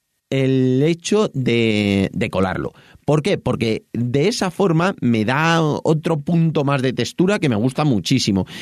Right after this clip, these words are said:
Y normalmente es cierto que la Thermomix bate fenomenal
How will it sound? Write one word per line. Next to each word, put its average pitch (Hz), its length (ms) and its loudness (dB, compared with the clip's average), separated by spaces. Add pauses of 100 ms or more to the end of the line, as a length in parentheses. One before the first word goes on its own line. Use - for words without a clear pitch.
(120)
Y 135 460 0 (140)
normalmente 135 720 0
es 113 100 -4
cierto 110 300 0
que 90 100 0
la 92 100 -2
Thermomix 98 500 0
bate 104 320 -4
fenomenal 110 800 0